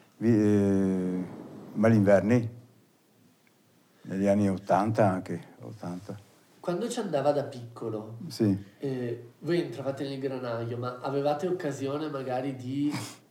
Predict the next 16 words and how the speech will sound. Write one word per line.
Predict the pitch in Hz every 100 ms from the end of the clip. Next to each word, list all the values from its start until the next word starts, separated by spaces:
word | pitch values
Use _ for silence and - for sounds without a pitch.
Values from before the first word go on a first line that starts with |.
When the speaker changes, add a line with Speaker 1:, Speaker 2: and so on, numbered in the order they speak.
| _
Speaker 2:
entrare | - 123 123 131 123 127
nel | 127 127
parco | 120 127 131 139 135 - 143 135 135 139 139 -
o | 139 143 147 147 143 - - -
al | 139 131
vecchio, | 135 131 - 147 131 127 123 123 123
diciamo, | 127 - 127
quello | 123 143
che | 143
poi | 139 135
sarebbe | 135 127 131
diventato | 131 131 135 139
il | 127 120
torchio, | 135 135 139 123 - 160 165 180 175
oppure | 135 139 143
era, | 139 135 131